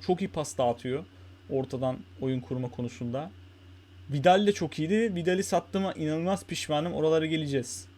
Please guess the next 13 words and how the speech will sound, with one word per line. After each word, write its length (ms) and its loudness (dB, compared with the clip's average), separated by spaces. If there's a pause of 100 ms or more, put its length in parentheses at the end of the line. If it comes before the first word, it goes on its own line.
(140)
Yani 180 -8
Vidal'i 400 -2 (100)
o 60 -10
kadar 240 2
salam 400 2
ki. 180 -6
Vidal'i 280 -2
gittik 260 -12
sattık. 460 -6 (880)
Ah 200 -6 (100)
be 60 0
oğlum. 240 0 (1200)
Perisic. 720 -4